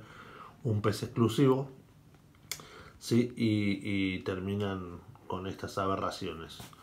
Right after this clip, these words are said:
Eh, hay alguna gente que les gusta muchísimo y hay algunos que no. Esta sería la deformación número tres. Esta es la deformación número cuatro. Aunque no parezca una deformación, esto es el gen Rosetyle, ¿sí?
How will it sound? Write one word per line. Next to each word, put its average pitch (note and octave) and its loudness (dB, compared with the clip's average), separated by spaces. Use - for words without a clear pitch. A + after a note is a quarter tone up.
Eh, F#2 -2
hay G2 0
alguna F#2+ -2
gente G#2 -2
que G2 0
les G2+ 2
gusta B2+ 4
muchísimo C#3+ 0
y A#2+ 2
hay G#2 2
algunos G#2 0
que - -2
no. F#2+ -8
Esta G2+ -6
sería G#2 2
la G#2+ 2
deformación A#2 0
número A2+ 2
tres. - -10
Esta - 8
es B2 10
la A2+ 12
deformación A2 6
número A2+ 4
cuatro. F#2+ 2
Aunque G#2+ 2
no C#3+ 6
parezca A2+ 4
una A2 2
deformación, B2 2
esto B2 -2
es A2+ 2
el G2 2
gen A2 -2
Rosetyle, F2+ -2
¿sí? A#2 -4